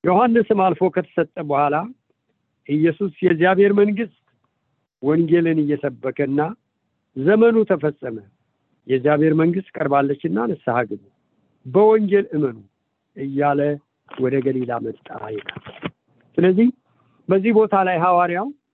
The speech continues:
ስለ ወንጌል ራሱ "በወንጌል አብራችሁ ስለሰራችሁ"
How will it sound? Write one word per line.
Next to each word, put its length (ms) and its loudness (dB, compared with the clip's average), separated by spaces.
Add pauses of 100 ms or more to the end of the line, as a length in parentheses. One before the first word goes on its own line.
(800)
ስለ 180 2
ወንጌል 520 4
ራሱ 240 -6 (140)
"በወንጌል 580 2
አብራችሁ 440 -6
ስለሰራችሁ" 800 -10